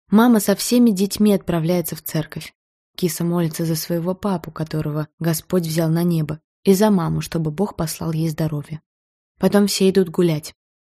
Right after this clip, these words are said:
Этой прогулки девочка ждёт, не дождётся всю неделю. Они идут в парк, а иногда в зоологический сад.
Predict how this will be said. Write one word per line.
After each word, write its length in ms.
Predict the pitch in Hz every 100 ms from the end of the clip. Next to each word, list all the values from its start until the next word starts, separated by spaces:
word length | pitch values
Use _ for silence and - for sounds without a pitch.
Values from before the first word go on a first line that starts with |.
| _
Этой 180 | 165 170
прогулки 540 | 160 180 180 269 -
девочка 440 | 165 170 170 - 165
ждёт, 380 | 156 208 - 196
не 60 |
дождётся 480 | 175 175 165 196 180
всю 220 | - -
неделю. 500 | 196 196 180 160 151 - _ _ _ _ _
Они 260 | 175 170
идут 200 | 160 160
в 80 | -
парк, 360 | - 202 208 - _
а 160 | 170
иногда 400 | 160 151 143 156
в 40 | 156
зоологический 760 | 175 170 156 151 - - -
сад. 420 | 156 - 147 -